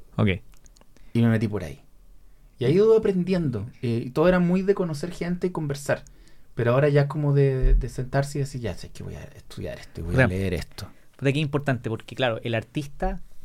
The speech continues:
Speaker 1: eh, digo, el creativo, y también pasa mucho que gente que vende su tiempo.
Speaker 2: Sí, sí.
Speaker 1: Que tu tiempo es tu activo principal.
Speaker 2: Sí.
Speaker 1: Eh, cuidarlo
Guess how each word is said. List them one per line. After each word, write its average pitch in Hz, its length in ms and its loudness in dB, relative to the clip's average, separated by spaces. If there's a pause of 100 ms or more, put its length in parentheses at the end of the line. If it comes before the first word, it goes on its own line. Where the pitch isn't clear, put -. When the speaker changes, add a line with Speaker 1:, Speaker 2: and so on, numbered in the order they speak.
(480)
Speaker 1:
eh, 117 640 -2 (120)
digo, 127 240 -4
el 120 80 -8
creativo, 135 640 0 (160)
y 110 60 -14
también 131 240 -6
pasa 185 180 -2
mucho 170 420 -4
que - 100 -12
gente 180 220 -4
que 180 80 0
vende 190 140 -4
su 151 120 -6
tiempo. 147 340 -6 (300)
Speaker 2:
Sí, 101 120 2
sí. 101 240 2
Speaker 1:
Que - 100 -6
tu 123 120 -4
tiempo 180 260 0
es 175 60 -10
tu 175 80 0
activo 165 280 0
principal. 143 520 -4
Speaker 2:
Sí. - 180 2 (600)
Speaker 1:
Eh, 117 480 -2 (800)
cuidarlo 180 800 2